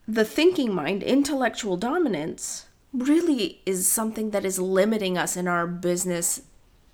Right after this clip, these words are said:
growth and capacity. Whereas I think when we can merge body intelligence, right? So body intelligence is, like, the ability to recognize sensations and feelings in my body,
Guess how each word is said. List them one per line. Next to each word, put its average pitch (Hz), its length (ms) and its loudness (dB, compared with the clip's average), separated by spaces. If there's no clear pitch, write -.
growth 180 320 2
and 170 140 -6
capacity. - 760 -8
Whereas 214 760 4
I 202 80 4
think 220 320 -2
when 220 220 2
we 220 160 0
can 233 500 -4
merge 269 720 2
body 247 400 -2
intelligence, 170 800 -6
right? 233 240 0
So 240 120 -2
body 269 340 2
intelligence 214 640 -4
is, 185 180 -6
like, 170 260 0
the 220 140 4
ability 240 760 2
to 175 760 0
recognize 214 800 2
sensations 202 840 -2
and 202 180 -2
feelings 190 460 -2
in 190 100 -2
my 185 160 0
body, 170 600 -2